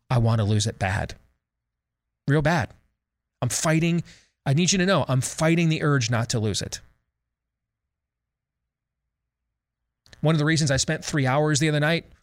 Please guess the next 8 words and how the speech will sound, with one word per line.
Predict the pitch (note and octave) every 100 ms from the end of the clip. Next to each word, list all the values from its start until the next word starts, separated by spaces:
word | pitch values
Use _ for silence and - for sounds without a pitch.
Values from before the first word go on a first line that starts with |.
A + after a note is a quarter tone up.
| - - - _
doing | - D3+ C3+
a |
twenty-five-year | A2+ - D#3 E3 - D3+ D3 C3+ D3
research, | C#3 B2 C#3+ - D#3 - - - _ _ _ -
uh, | C#3 C#3+ D3+
for | E3
nothing | D3 D#3 - G#2 - _ _ -
on | C3+ C3